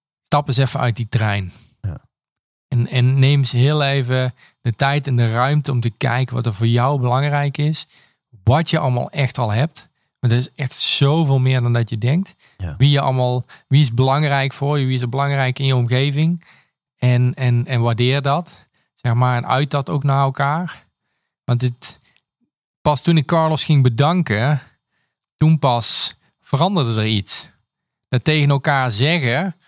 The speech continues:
Speaker 1: ja, we zijn zo gewend om dat weg te wuiven. Laat het eens lekker binnenkomen.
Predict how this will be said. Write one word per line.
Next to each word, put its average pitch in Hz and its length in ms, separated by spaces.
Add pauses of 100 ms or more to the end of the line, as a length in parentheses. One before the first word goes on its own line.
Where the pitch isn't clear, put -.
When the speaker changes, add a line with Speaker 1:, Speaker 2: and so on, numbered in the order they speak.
(260)
Speaker 1:
ja, 135 180
we 131 80
zijn 143 200
zo 160 260
gewend 143 420
om 143 140
dat 131 120
weg 143 280
te 147 120
wuiven. 117 580 (280)
Laat 151 220
het 147 140
eens 131 100
lekker 147 280
binnenkomen. 117 720